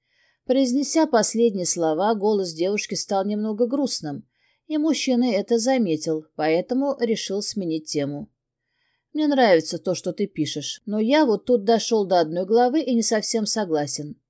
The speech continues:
«С чем это?» тут же отреагировала Дафна. «Речь о сексе. Ты утверждаешь, что мужчины не испытывают эмоциональной привязанности.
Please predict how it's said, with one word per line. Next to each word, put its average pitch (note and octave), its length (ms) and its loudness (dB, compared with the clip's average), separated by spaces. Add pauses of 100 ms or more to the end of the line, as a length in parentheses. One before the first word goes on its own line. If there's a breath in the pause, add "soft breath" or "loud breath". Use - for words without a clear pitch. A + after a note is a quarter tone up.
(220)
«С - 60 -20
чем G#3 340 -2
это?» D3+ 280 -6 (460)
тут F#3 200 -4
же F3+ 80 0
отреагировала F3+ 720 0
Дафна. D#3+ 520 -6 (420)
«Речь D4 320 -2
о C4+ 80 4
сексе. D#3 560 -4 (400)
Ты G#3+ 120 2
утверждаешь, E3 800 0 (220)
что - 240 0
мужчины B3 460 2
не A#3 180 4
испытывают A#3+ 640 2
эмоциональной G3 720 0
привязанности. F#3+ 960 -2